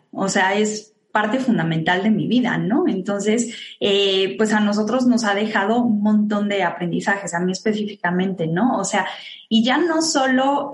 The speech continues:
como profesional, ¿no? Sino como persona. El ver que te esfuerzas día a día y que puedes conseguir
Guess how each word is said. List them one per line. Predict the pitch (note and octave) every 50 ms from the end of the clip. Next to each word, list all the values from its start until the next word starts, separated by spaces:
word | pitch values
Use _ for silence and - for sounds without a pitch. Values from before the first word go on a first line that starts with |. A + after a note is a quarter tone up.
| - - _
como | - A3+ A3 G#3 G3+
profesional, | G#3+ G#3 F#3+ G3 A3 G3 - - G3+ G3 G3+ G#3 G3+ F#3+ F3+ F3+ G3 F3+ F3
¿no? | G#3+ C#4+ D#4+
Sino | - - A3+ G#3 G3+ G3+ G#3 G3+
como | - A3 A3 G#3 F#3+ F3+ -
persona. | - F3+ F3 F3+ - - - A#3 A3+ G#3+ F#3 - - - - - - - - - -
El | G#3 A3 A3+ A#3
ver | B3 B3 C4+ D#4 F#4 - - - - -
que | - A#3 A3 G#3+ G#3 G#3 G3 G3 G3 G3 G3 F#3+ F#3+ F#3 F#3 F#3 F#3 F3+ F3 - -
te | - A3
esfuerzas | A3 A3+ - B3 B3+ C4 B3+ A#3+ - D4 D#4+ F4+ D4 G#3+
día | A#3+ B3+ C4 B3+ B3+
a | A#3+
día | A#3+ A3 A3+ B3+ E4+ G#4+ - - - _ _ _ _
y | G#3+ G#3+
que | A#3+ A#3+
puedes | A#3+ A3+ A3+ A#3+ B3 A#3+
conseguir | - A#3+ A3 G#3+ G#3 G#3+ G#3+ G#3+ G#3+ A#3 A#3+ B3 A#3+ - -